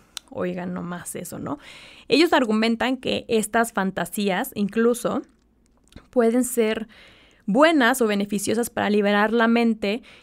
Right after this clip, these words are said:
y que de este modo tú te vas a concentrar con tu pareja cien por ciento en el amor. Ay,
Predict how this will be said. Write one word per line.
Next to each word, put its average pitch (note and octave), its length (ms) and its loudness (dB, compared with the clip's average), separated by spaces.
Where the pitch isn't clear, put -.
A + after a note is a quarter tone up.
y B3+ 500 0
que B3 140 6
de C4 80 4
este D4 240 2
modo D#4 280 6
tú C4+ 120 -2
te C4 100 0
vas B3 160 2
a C4 80 0
concentrar G#3 760 0
con A3 260 2
tu A3 220 -2
pareja A3+ 580 2
cien C4+ 400 2
por D4+ 240 0
ciento B3 640 0
en A3 160 2
el G#3 140 2
amor. D#3+ 420 -2
Ay, G3+ 300 0